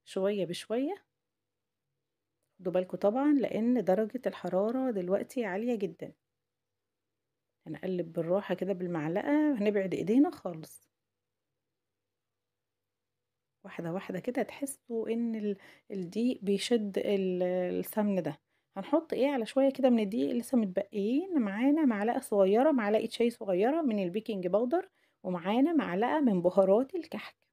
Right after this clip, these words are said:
احنا السنة اللي فاتت عملناه بالمحلق، وحطينا كمان معلقة شاي صغيرة من الملح، لكن مليانة. حطينا كمان باكت من الفانيليا،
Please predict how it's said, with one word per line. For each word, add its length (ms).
احنا 160
السنة 260
اللي 120
فاتت 320
عملناه 340
بالمحلق، 560
وحطينا 480
كمان 380
معلقة 360
شاي 180
صغيرة 560
من 440
الملح، 540
لكن 340
مليانة. 480
حطينا 300
كمان 340
باكت 340
من 120
الفانيليا، 580